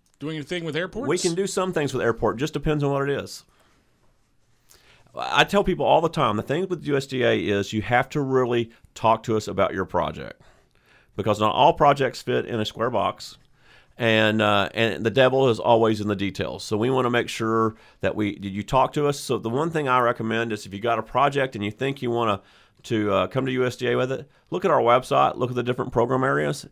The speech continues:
Speaker 2: And then if you think you're not sure about whether you qualify, call us. One of our staff members will be happy to talk to you about your, your, uh, project and see how it works and see if we can get it there.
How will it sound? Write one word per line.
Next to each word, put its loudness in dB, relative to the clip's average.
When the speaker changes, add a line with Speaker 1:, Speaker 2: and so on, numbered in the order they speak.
Speaker 2:
And 2
then 2
if -4
you 0
think -2
you're 0
not 2
sure 0
about 4
whether 2
you -2
qualify, 0
call 4
us. -8
One 0
of 0
our 4
staff -2
members -4
will -12
be -6
happy -2
to -2
talk -2
to -6
you -4
about 0
your, -4
your, 0
uh, 2
project 4
and -14
see -6
how 2
it -6
works -2
and -10
see -6
if -4
we -6
can -6
get -2
it -10
there. -2